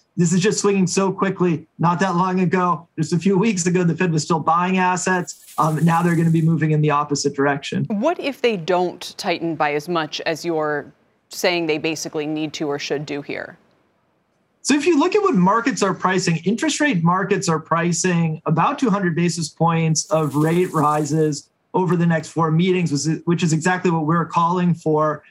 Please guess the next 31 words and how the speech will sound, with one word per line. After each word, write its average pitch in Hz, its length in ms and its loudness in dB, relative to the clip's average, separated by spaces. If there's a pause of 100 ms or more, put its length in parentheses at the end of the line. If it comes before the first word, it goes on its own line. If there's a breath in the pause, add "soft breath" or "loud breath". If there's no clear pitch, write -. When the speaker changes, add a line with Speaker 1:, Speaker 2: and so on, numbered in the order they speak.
(140 soft breath)
Speaker 1:
Uh, 156 80 2
markets 170 360 0
have 147 140 0
really 160 280 2 (100)
moved 180 460 2
to 175 80 0
kind 165 180 -2
of 135 100 -4
match 165 320 0
our 175 160 0
expectation 160 760 -2
over 147 160 0
the 151 80 2
last 151 320 0
few 151 180 2
weeks. 170 500 -2 (300 soft breath)
Uh, 180 100 0
so 220 180 0
what 226 360 2
that 349 220 2
means 226 280 0
for 202 100 0
the 185 120 2
Fed 180 380 0
is 156 160 0
if 196 160 0
the 175 100 0
Fed 190 440 0 (240)
does 160 220 -2
not 180 460 2
deliver 190 640 0